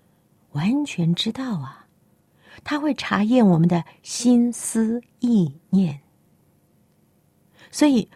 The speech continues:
我们要用心灵诚实祷告，才会蒙神垂听。第三呢，主耶稣让我们知道，神既然垂听我们的祷告，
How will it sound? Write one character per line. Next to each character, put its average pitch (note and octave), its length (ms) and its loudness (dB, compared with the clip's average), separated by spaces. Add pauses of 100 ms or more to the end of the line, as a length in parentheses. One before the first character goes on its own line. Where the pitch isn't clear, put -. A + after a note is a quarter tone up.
(120)
我 F#3 120 6
们 F#3 160 8
要 G3 140 6
用 E3+ 240 4
心 C4+ 560 0
灵 F3+ 340 2 (100)
诚 F3 380 0
实 C#3 380 -4 (180)
祷 - 220 -10
告， E3 300 -8 (640)
才 F3+ 200 6
会 F#3+ 180 4
蒙 D#3+ 320 4
神 D#3+ 380 0
垂 - 260 -10
听。 - 260 -12 (2250)
第 B3+ 160 4
三 D#4+ 380 2
呢， E4 100 0 (920)
主 F#3+ 120 0
耶 G3 140 4
稣 B3 160 0
让 B3+ 220 2
我 E3+ 80 2
们 D3 120 -2
知 F3+ 160 -4
道， C#3+ 280 -8 (760)
神 A3 360 8
既 D#4 140 4
然 G3 280 6
垂 F#3+ 300 2
听 D#4 240 2
我 G#3+ 160 2
们 E3 100 4
的 F3 80 4
祷 D3+ 180 -4
告， D3 320 -4